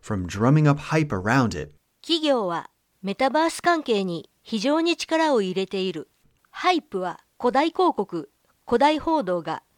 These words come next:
Speaker 2: 辞書の最初に出てくるけど、ここではネガティブな意味ではないと思います。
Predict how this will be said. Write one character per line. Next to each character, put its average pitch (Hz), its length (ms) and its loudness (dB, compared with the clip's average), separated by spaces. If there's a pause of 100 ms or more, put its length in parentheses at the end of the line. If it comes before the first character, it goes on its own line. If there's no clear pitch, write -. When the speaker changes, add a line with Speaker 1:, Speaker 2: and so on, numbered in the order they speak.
Speaker 2:
辞 247 160 -6
書 302 120 0
の 220 120 0
最 240 240 -2
初 285 120 -2
に 285 160 -4
出 226 120 0
て 269 100 -6
く 339 120 -2
る 285 80 -2
け 208 140 -2
ど、 170 260 -4 (120)
こ 254 140 -4
こ 320 100 -4
で 339 140 0
は 240 200 0 (180)
ネ 240 140 -4
ガ 339 120 0
テ 277 100 -4
ィ - 20 -8
ブ 240 100 -4
な 226 120 -2
意 226 120 -2
味 247 100 -2
で 208 100 0
は 190 140 -2
な 202 140 -2
い 269 80 -4
と 190 120 -2
思 180 160 -2
い 175 60 -6
ま 175 160 -8
す。 - 240 -20